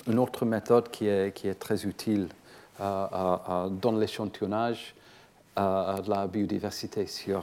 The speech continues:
euh, sur le terrain. Et ensuite, je vous donne un exemple des enregistrements, en particulier ici,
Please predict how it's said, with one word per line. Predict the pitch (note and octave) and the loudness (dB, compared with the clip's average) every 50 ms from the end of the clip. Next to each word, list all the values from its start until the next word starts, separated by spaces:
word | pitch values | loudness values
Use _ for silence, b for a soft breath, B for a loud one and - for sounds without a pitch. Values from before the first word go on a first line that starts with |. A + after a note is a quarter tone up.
| E2+ F2 | -4 -4
euh, | F2 F2+ F2 F2 F2 E2+ - - - | -4 -2 -2 -4 -4 -8 -10 -12 -14
sur | - - - G2+ | -8 -2 -2 0
le | G2+ F#2+ | 0 0
terrain. | - A#2 G#2 G#2+ A2 F2+ - - - - - B B B B B B B B B B B B B | -2 -2 -2 -2 -2 -4 -6 -10 -20 -20 -20 B B B B B B B B B B B B B
Et | G#2+ | 6
ensuite, | C3 F#3+ A3 - - - C3 C#3 C3+ - | 6 6 6 6 8 8 10 10 8 6
je | - A#2 | 2 2
vous | A#2 A2+ A2 | 2 4 4
donne | G#2 A#2+ A2 A#2 | 4 4 4 4
un | A#2+ B2 | 4 4
exemple | C3 C#3+ B2 - A#2 A2+ B2 C#3 - - D3 D3 C#3 - - | 4 4 4 4 6 6 4 4 2 2 2 2 2 0 0
des | A2 A2+ G#2+ G2+ | 2 2 4 6
enregistrements, | B2+ C3 C#3 B2+ B2 B2 A#2+ G#2+ A#2 A#2+ A2 - - - - B2 C#3 C3+ G#2+ - - - - - - _ _ _ B B B B B B B - | 6 6 6 4 4 2 2 2 2 0 0 -2 -4 -2 0 2 2 2 0 -2 -6 -20 -20 -20 -20 _ _ _ B B B B B B B -2
en | A2+ A2 | -2 -2
particulier | G#2+ - - - B2 - - - C#3+ C3+ - - D3+ B2+ A2+ A2 | -2 -2 -4 -6 -6 -6 -6 -6 -8 -6 -4 0 2 4 4 4
ici, | A2 A#2 B2 - - - A2+ G#2 G#2 | 4 2 0 0 -2 0 0 0 0